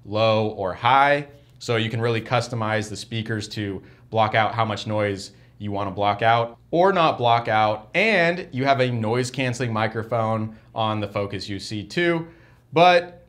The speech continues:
once we put it up to the test of the noises that we're gonna compare it against, we'll see how much noise the microphone may or may not cancel out. Only you can be the judge. Once we go to do that test here in just a minute,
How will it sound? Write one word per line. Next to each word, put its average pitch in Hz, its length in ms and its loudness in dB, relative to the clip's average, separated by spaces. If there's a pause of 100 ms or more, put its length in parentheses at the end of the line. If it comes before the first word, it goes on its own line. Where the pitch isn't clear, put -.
once 151 280 0
we 180 100 0
put 170 180 0
it 147 100 0
up 143 180 2
to 135 100 -8
the 143 120 -6
test 139 500 0
of 110 220 -4
the 101 80 -8
noises 131 500 -2
that 127 160 0
we're 123 80 -4
gonna 117 140 -4
compare 127 380 0
it 147 40 -2
against, 143 520 -2 (340)
we'll 135 140 -2
see - 160 -4
how 135 100 2
much 131 200 -2
noise 120 280 -2
the 113 60 -6
microphone 107 520 -2
may 135 180 0
or 131 100 0
may 117 180 -2
not 113 380 -2 (200)
cancel 117 360 -4
out. 120 260 4
Only 135 240 -2
you 120 140 -4
can 123 140 -4
be 120 80 -2
the 113 100 -2
judge. 107 380 -2
Once 127 260 -4
we 143 100 -2
go 127 180 2
to 120 80 -2
do 117 140 -6
that 107 200 -2
test 127 300 0
here 117 120 -6
in 101 80 -6
just 113 200 -8
a 113 40 -6
minute, 127 480 -4